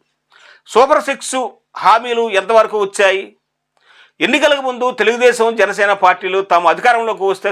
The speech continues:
సూపర్ సిక్స్ పథకాలను అమలు చేస్తామని హామీ ఇచ్చాయి. ఆ హామీలను అమలు చేయకుండా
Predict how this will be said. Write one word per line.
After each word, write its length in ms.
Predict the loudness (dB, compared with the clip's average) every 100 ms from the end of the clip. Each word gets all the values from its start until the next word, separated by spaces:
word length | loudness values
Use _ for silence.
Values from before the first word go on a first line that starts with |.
| -2
సూపర్ 260 | -2 -2 -2
సిక్స్ 180 | -6 -4 -4
పథకాలను 480 | 0 0 0 0 0
అమలు 180 | -2 -2 -4
చేస్తామని 460 | -2 0 0 0 2
హామీ 220 | 2 0
ఇచ్చాయి. 380 | -10 -6 -6 -8 _ _ _ _ _ -2
ఆ 100 | 2 4 2
హామీలను 540 | 2 2 2 -2 0 0 0
అమలు 180 | 0 0
చేయకుండా 460 | 0 0 -2 2